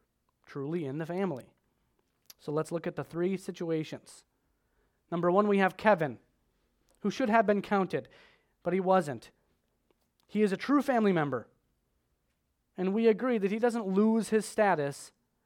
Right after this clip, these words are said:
as family member by missing that head count. But he should have participated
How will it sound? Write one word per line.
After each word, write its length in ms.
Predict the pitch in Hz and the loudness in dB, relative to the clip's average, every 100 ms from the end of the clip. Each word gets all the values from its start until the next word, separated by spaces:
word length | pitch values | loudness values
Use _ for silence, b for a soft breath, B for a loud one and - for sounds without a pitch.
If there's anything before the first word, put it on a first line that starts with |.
| _ | _
as 280 | - 185 202 | -6 -4 -2
family 300 | - 233 214 | 0 2 2
member 460 | 175 143 139 135 143 _ _ _ _ _ _ - | 2 0 0 -2 -4 _ _ _ _ _ _ -6
by 120 | 147 | -4
missing 340 | 156 151 165 | -4 -4 -6
that 120 | 151 | -6
head 160 | 135 120 | -6 -10
count. 320 | - - _ _ _ _ _ _ _ _ _ _ _ _ _ _ _ _ _ _ _ _ _ _ _ _ _ _ _ _ _ _ | -12 -20 _ _ _ _ _ _ _ _ _ _ _ _ _ _ _ _ _ _ _ _ _ _ _ _ _ _ _ _ _ _
But 140 | 147 | -8
he 120 | 127 160 | -6 -8
should 220 | - 196 | -4 -4
have 140 | 175 | -4
participated 720 | - 175 175 - - 117 110 | -4 -6 -6 -12 -12 -14 -16